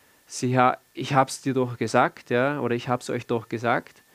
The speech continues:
Und sie, „Aha, ja, mei, da war was.“ Ähm, das passiert mir ja auch ständig, dass ich zwar das Wort Gottes kenn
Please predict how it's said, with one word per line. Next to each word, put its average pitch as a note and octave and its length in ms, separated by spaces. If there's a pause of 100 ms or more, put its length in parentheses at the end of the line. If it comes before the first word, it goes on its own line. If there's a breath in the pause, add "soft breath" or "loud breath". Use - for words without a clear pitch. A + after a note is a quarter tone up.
(560 soft breath)
Und B2+ 300
sie, C#3 200
„Aha, B2+ 340
ja, A2+ 240
mei, A2+ 260
da A2 140
war A#2 180
was.“ C3+ 280 (460 loud breath)
Ähm, B2 480 (580 soft breath)
das C3 140
passiert D#3+ 360
mir E3+ 100
ja C#3+ 140
auch C3+ 180
ständig, G2+ 540 (520 soft breath)
dass B2 220
ich C3 260 (100)
zwar C3 280
das B2+ 220
Wort B2+ 220
Gottes B2+ 360
kenn D#3 520